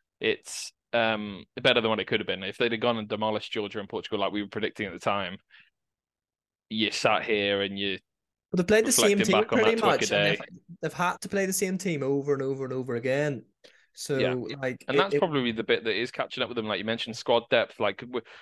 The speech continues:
Speaker 1: this is a side that we, we can comfortably talk about now without being ridiculous,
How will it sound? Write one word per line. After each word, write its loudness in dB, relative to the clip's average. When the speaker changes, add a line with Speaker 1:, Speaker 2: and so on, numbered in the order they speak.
Speaker 1:
this -2
is -8
a 0
side 4
that 2
we, 0
we -2
can -10
comfortably -2
talk 0
about 4
now 2
without 2
being -4
ridiculous, -4